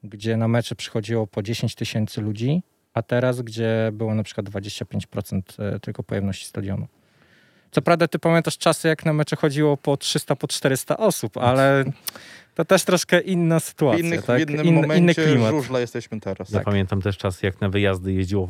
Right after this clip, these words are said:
Speaker 3: po piętnaście osób, tak?
Speaker 2: No tak.
Speaker 1: Pamiętamy
Speaker 3: I to
Speaker 1: też takie czasy.
Speaker 3: Właśnie, więc, e, więc to... Ale to też były fajne czasy, które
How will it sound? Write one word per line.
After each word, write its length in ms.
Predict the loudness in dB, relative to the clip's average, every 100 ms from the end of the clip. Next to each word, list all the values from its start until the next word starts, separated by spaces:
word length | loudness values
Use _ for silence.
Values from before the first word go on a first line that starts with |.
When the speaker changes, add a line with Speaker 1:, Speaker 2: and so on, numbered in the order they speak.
| -6
Speaker 3:
po 100 | -6
piętnaście 520 | -4 -2 -2 -2 0
osób, 300 | -2 -4 -16
tak? 160 | -10 -8 -8 -14 -16
Speaker 2:
No 100 | -14 -12
tak. 120 | -4
Speaker 1:
Pamiętamy 400 | 2 2 4 2
Speaker 3:
I 20 |
to 60 | 2
Speaker 1:
też 140 | 0
takie 200 | -4 -8
czasy. 280 | -10 -14 -16 -18 -20
Speaker 3:
Właśnie, 420 | -4 -2 -2 -6
więc, 360 | -4 -4 -4 -4
e, 280 | -2 -2 -2
więc 240 | -4 -4
to... 300 | -4 -2 -2 -4 -4
Ale 180 | -2 0
to 100 | 0
też 180 | -2 0
były 140 | -2
fajne 280 | 0 0 0
czasy, 320 | -2 -4 -4
które 640 | -6 -2 0 0 0 -2